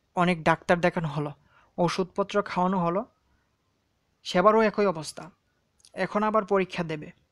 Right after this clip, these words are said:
এবারে ডাক্তারের সঙ্গে যুক্ত হয়েছে পীর ফকির। বাদলের গলায়, হাতে, কোমরে নানা মাপের তাবিজ ঝুলছে। এর মধ্যে একটা তাবিজ নাকি জিনকে দিয়ে কোহ কাফ নগর থেকে আনানো।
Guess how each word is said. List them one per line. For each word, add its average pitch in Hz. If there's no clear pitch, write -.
এবারে 175
ডাক্তারের 175
সঙ্গে 196
যুক্ত -
হয়েছে 185
পীর 226
ফকির। -
বাদলের 180
গলায়, 175
হাতে, 175
কোমরে 208
নানা 233
মাপের 220
তাবিজ 175
ঝুলছে। 156
এর 175
মধ্যে 196
একটা 185
তাবিজ 202
নাকি 185
জিনকে 170
দিয়ে 190
কোহ 220
কাফ 196
নগর 190
থেকে 175
আনানো। 147